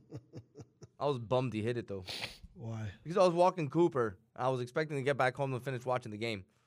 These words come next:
Speaker 1: He didn't allow that to happen.
Speaker 2: Yeah, Cooper went long, huh?
Speaker 1: Yeah.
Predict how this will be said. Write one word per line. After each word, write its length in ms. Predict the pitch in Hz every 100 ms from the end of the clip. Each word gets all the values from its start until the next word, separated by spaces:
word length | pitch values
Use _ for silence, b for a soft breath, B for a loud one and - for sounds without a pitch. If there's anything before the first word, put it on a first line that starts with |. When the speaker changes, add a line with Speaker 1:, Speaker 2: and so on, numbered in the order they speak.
| _ _ _ -
Speaker 1:
He 80 |
didn't 220 | 120 139 123
allow 220 | 117 113
that 100 | 107
to 60 | 95
happen. 260 | 95 - - _ _ _ _ _ _ _ _ _ _ _ _ _ _ _ _ _ _ _ _ -
Speaker 2:
Yeah, 140 | 101 98
Cooper 240 | - 107 113
went 220 | 107 107
long, 300 | 104 104 104
huh? 80 | 113 - _ _ _ _ _ _ _ _ _ _
Speaker 1:
Yeah. 160 | - 90